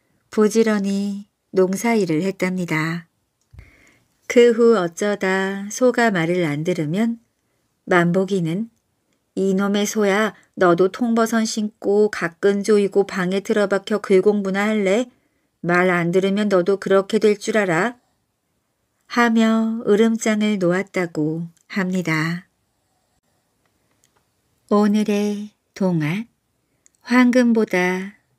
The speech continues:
친구. 옛날 옛날 어느 작고도 작은 마을에 더듬이와 뱅뱅이가 살았어요. 더듬이는 항상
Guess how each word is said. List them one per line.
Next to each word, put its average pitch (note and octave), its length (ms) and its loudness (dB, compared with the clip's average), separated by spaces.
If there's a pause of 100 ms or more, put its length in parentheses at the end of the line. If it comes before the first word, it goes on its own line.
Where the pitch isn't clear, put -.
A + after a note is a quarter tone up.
(120)
친구. A3+ 560 -2 (1400)
옛날 G#3 540 2
옛날 F#3 760 -4 (280)
어느 G3 340 0
작고도 F#3 680 -2
작은 F3+ 360 -2
마을에 E3 600 -2 (920)
더듬이와 G3 1000 0 (320)
뱅뱅이가 F3+ 840 0
살았어요. F3+ 760 -6 (1160)
더듬이는 G3+ 760 2
항상 F#3+ 840 -4